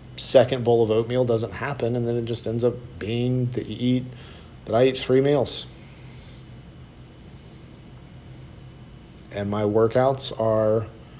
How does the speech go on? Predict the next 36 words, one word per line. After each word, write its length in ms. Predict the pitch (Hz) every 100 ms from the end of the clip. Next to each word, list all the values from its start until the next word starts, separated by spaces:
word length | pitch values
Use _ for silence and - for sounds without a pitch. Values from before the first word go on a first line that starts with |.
| - - - -
I 100 | 107
lift 500 | 104 120 117 - - - - - - - - - - - - -
usually 420 | 107 120 117 127
six 260 | 120 123 -
days 220 | 127 127
a 40 |
week, 280 | 127 110 110 - - - - - - - - - - - - - 95 92
but 360 | 107 98 - -
that 180 | 110 110
can 140 | 117
be 100 | 104
scaled 400 | - 120 110 98
back 240 | 107 113
depending 320 | - 101 113 110
on 100 | 107
what's 180 | 110
going 260 | - 113 107
on, 220 | 104 143
or 40 | 131
if 120 | 113
I 60 |
decide 460 | 104 104 - 110 104
that 100 | 107
I 160 | 101 101 - - - - -
need 140 | 107 110
to 80 |
rest, 480 | 98 110 143 - - - 123
I'll 100 | 113
rest. 460 | 143 170 - - - - - - - - - -
So 120 | -
that 80 | 117
can 60 | 131
be 80 |
scaled 280 | 117 110 104
back 240 | 101 120 -
to 140 | 92